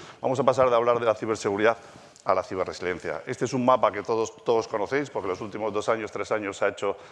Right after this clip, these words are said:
se ha hecho famoso. Es el mapa de nors, el que dice cómo en tiempo real funciona el ciberespacio.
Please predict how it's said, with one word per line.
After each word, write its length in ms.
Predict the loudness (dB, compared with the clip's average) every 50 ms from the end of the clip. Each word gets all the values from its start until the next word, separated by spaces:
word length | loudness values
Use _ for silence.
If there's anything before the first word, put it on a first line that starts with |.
| -20 -20 -8
se 140 | -2 -2
ha 20 | -2
hecho 120 | 0 -2 -4
famoso. 580 | -2 0 0 0 0 0 -2 -2 -2 -4 -12 -12 -4
Es 340 | -2 -2 -2 -2 -6 -16 -18 -20 -20 -20 -14 -8
el 140 | -6 -4 0
mapa 260 | 2 2 4 4 4
de 80 | 4 2
nors, 300 | 0 0 0 -2 -4 -6 -8
el 100 | -6 -6
que 100 | -4 -4
dice 280 | -4 -4 -4 -4 -6 -2
cómo 220 | -2 0 0 0
en 80 | -2 0
tiempo 260 | -2 -2 2 2 2
real 260 | 4 4 2 2 0 -6 -20 -20 -20 -20 -20 _ -20 _ -20 -20 -20 -20 _ _ _
funciona 480 | -14 -6 -6 -4 -4 -2 -2 0 0 0
el 80 | -2 -2
ciberespacio. 680 | -4 -6 -4 -6 -6 -6 -6 -6 -8 -8 -12 -20 -20